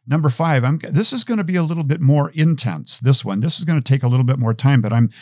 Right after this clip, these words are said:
I'm telling you, if you want to refuel your optimism, you're gonna have to do something. And this is, this is something that, uh, would last for three months. <laughs> And what am I talking about? Well, I'm,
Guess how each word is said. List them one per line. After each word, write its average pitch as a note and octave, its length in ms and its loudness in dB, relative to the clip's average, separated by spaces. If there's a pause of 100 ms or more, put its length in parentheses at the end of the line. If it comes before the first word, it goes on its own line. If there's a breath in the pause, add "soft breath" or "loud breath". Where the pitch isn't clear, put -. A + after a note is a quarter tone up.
(260 loud breath)
I'm B2+ 140 4
telling F3+ 320 0
you, A2 140 -2
if A#2+ 140 -4
you G#2+ 100 -4
want B2+ 360 0
to D#3+ 280 2 (160 soft breath)
refuel C#3+ 640 2
your D#3 260 0
optimism, A2 640 0
you're A2+ 100 2
gonna A#2 180 2
have A#2 220 0
to G2+ 100 -6
do G#2 300 -2
something. G#2 460 -4
And A2+ 120 0
this E3 200 -4
is, C3+ 220 -4 (360 loud breath)
this F3 240 -4
is D#3+ 160 -2
something C3 360 -2
that, A#2+ 280 -4
uh, A#2 240 -2
would A2+ 240 -4
last B2 400 -4
for A2+ 140 -8
three A#2 340 -2
months. A2 600 -2
<laughs> - 40 -2 (960 loud breath)
And B2 100 -2
what D3+ 100 4
am C#3 80 2
I B2+ 80 4
talking B2+ 420 -2
about? F#2 340 -8
Well, B2+ 200 -2
I'm, A#2 140 -4